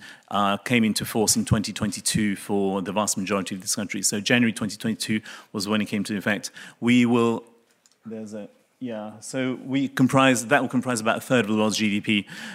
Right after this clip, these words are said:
and we expect something like ninety percent or more of the trade within the region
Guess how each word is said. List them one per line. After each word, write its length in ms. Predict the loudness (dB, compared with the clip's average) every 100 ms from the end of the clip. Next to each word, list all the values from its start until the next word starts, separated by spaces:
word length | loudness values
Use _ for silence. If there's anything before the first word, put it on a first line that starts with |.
| -2
and 200 | 4 8
we 80 | 8
expect 520 | 6 2 0 -2 -12 -18 _ _ _ _ _ _ _ _ _
something 480 | 2 4 4 2 4
like 220 | 4 4
ninety 500 | 4 4 4 2 0
percent 480 | 0 4 4 4 2
or 160 | 0 4
more 460 | 6 8 8 4
of 80 | 0
the 80 | -6
trade 320 | -2 0 2
within 320 | 4 4 4
the 100 | 2
region 460 | 4 2 2 -4